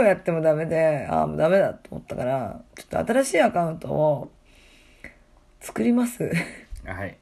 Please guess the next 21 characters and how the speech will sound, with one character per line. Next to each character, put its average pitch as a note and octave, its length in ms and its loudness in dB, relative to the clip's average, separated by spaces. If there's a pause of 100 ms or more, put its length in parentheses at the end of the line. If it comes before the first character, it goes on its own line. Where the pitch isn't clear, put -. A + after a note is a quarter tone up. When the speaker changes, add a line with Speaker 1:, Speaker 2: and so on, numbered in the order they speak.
(540)
Speaker 1:
ご D#3+ 120 0
め F3+ 160 6
ん F#3+ 40 0
な G3+ 80 4
さ G3 100 2
い。 - 20 2
ほ G#3 140 0
ん D4+ 100 -2
と D4 100 6 (220)
申 - 20 -8
し C#4+ 60 0
訳 C4+ 180 4
な B3 260 6
い。 - 160 -4 (420)
<coughs> - 460 4
特 A3+ 220 2
に F#3+ 100 2
ミ F#3+ 160 2
リ G3 80 0
さ F#3 180 2
ん、 D3 200 -6